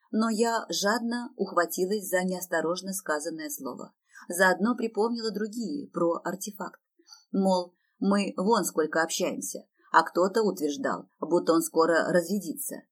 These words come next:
«Артефакт я только что зарядил», неохотно пояснил Сероглазый. «Понятно».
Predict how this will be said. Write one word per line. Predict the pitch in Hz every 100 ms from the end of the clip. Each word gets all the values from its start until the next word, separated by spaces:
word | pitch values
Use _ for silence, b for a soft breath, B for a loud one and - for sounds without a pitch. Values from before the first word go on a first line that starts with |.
| _ _ b
«Артефакт | - 170 - 165 180 175 - -
я | 170 165
только | 170 165 160
что | 151 160
зарядил», | 160 170 185 151 - - _ _
неохотно | - 170 160 185 196 190
пояснил | 156 147 143 156
Сероглазый. | 160 147 143 135 123 - - _ _ _
«Понятно». | 214 247 165 143 - 165